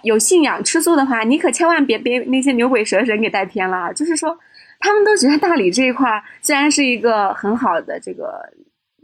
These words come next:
灵性资源特别充足的这样的一个地方吧，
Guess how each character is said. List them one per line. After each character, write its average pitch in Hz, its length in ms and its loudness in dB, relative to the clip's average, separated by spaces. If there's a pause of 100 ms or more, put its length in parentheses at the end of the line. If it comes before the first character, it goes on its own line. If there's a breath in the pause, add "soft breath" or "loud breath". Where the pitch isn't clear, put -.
灵 202 220 -4
性 226 480 -2
资 233 140 -2
源 202 180 0
特 240 100 -8
别 185 260 -4 (440)
充 254 240 0
足 175 140 -4
的 180 100 -6
这 202 80 -8
样 185 120 -4
的 180 80 -8
一 175 120 -8
个 170 260 -6 (160)
地 202 120 -6
方 180 200 -2
吧， 160 180 -6